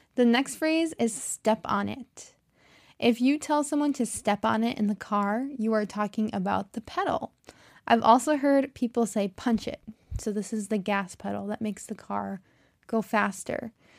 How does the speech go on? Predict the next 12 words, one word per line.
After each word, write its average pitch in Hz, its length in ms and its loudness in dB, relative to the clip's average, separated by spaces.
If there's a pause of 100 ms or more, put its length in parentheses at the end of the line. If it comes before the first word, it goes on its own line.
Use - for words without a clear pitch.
(240)
"Step 262 320 2
on 269 200 6
it" 269 180 0
means 208 420 0 (140)
"please 226 320 2
go 202 180 4
faster." - 600 -2
And 220 100 -4
it's 214 180 -4
just 233 200 -6
kind 240 300 0
of 220 180 0